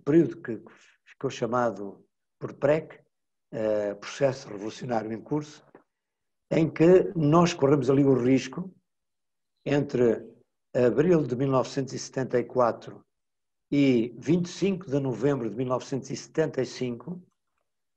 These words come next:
um período em que, eh, houve, houve, eh,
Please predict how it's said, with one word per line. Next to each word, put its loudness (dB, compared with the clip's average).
um 0
período 4
em 2
que, -2
eh, 2
houve, 0
houve, -8
eh, -12